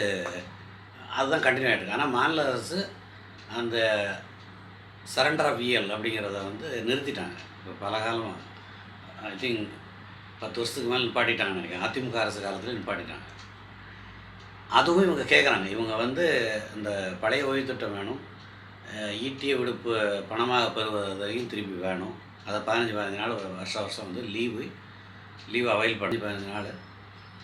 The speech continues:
ஒரு, ஒரு, ஒரு, ஒரு வருஷத்துக்கும் லீவை பயன்படுத்தி ஊருக்கு செல்லாமல், அதை லீவ் எடுத்துக்கொள்ளாமல் அதை சேமிச்சு வச்சு பணமா பெற்றுக்கொள்வது, அதுவும் கேட்டுக்கிட்டு இருந்தாங்க. அது,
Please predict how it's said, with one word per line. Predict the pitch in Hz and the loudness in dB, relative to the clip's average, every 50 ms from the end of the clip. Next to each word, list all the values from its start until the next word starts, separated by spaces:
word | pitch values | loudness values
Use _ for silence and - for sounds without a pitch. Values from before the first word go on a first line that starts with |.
| - 98 | -12 -8
ஒரு, | 101 95 95 107 | -6 -2 0 0
ஒரு, | 113 113 113 107 107 - | 0 0 0 -2 -2 -2
ஒரு, | 107 117 123 | -2 0 2
ஒரு | 123 113 107 | 2 2 2
வருஷத்துக்கும் | 104 101 101 - - 95 - 95 92 98 120 - 98 - - - - - - - - - - - - - - - - - - - - - - - | 2 0 0 -2 -4 -6 -6 -8 -8 -8 -8 -10 -10 -12 -12 -14 -16 -16 -16 -16 -16 -16 -16 -16 -18 -18 -18 -18 -18 -18 -18 -18 -18 -18 -14 -8
லீவை | 107 110 120 139 156 160 151 151 151 147 143 - - - - - - - - - | -2 0 2 2 2 4 6 6 6 6 4 2 -4 -10 -14 -16 -18 -16 -4 2
பயன்படுத்தி | 123 123 127 131 123 127 120 120 113 - - 160 170 156 - - - - - - - - | 4 6 6 6 4 2 2 0 0 -2 -4 -6 -6 -6 -8 -12 -16 -18 -18 -18 -10 -4
ஊருக்கு | 127 131 123 - - 117 110 | 0 0 0 0 -2 -4 -2
செல்லாமல், | - 117 104 98 92 85 85 90 | -2 -2 -2 -2 -2 -4 -2 -2
அதை | 95 98 95 | -2 0 0
லீவ் | 107 113 110 | 2 2 0
எடுத்துக்கொள்ளாமல் | 104 - - - 95 104 95 92 90 82 85 87 - - - - - - - - - - - - - - - - - | 0 -2 -6 -6 -6 -4 -4 -2 -2 -4 -4 -6 -8 -10 -12 -12 -14 -14 -16 -14 -14 -14 -14 -14 -14 -14 -14 -14 -8
அதை | - 107 107 | -4 -2 -2
சேமிச்சு | - - 127 131 135 135 113 107 110 | 2 2 4 4 4 2 0 0 -2
வச்சு | 104 92 92 - 143 156 147 - | -2 -2 -4 -6 -6 -6 -4 -2
பணமா | 120 117 120 123 120 120 | 0 2 2 4 4 2
பெற்றுக்கொள்வது, | 110 104 98 92 92 85 82 78 - - - - - - - - - - - - - - - - - - - - - - | 2 0 -2 -4 -6 -6 -6 -6 -8 -10 -12 -12 -14 -14 -14 -16 -16 -16 -16 -16 -16 -16 -16 -16 -16 -16 -16 -16 -12 -2
அதுவும் | - 123 131 147 147 - | 0 2 4 4 4 6
கேட்டுக்கிட்டு | 143 139 135 135 120 107 95 | 6 6 6 6 4 0 0
இருந்தாங்க. | 90 87 78 76 - - - - - - - - - - - - - - - - - - - - - - - - - - 104 | -2 -4 -6 -6 -8 -10 -12 -14 -16 -16 -16 -16 -16 -16 -16 -16 -16 -16 -18 -18 -18 -18 -18 -18 -18 -18 -18 -16 -14 -8 -6
அது, | 110 110 113 120 | -4 0 2 4